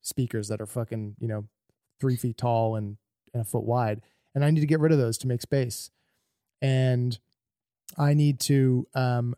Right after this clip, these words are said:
make a change that I'm going, "Well,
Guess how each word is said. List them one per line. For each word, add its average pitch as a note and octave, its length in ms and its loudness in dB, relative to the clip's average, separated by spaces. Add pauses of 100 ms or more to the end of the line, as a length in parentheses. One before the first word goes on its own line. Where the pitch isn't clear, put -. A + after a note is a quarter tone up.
make C3 420 0
a B2+ 80 -2
change C#3 720 2 (360)
that C3 460 0 (220)
I'm D3+ 180 4
going, C3+ 420 4 (440)
"Well, C3+ 480 2